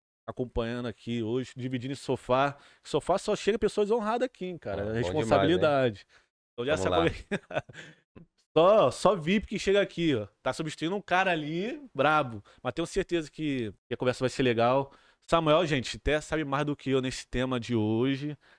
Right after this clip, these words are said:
Speaker 1: que é astrologia. Eu tô aqui com a queridíssima Júlia.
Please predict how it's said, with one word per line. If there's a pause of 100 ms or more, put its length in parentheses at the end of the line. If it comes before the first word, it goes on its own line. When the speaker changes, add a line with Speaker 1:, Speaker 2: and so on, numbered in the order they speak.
(240)
Speaker 1:
que
é
astrologia. (380)
Eu
tô
aqui
com
a
queridíssima (480)
Júlia.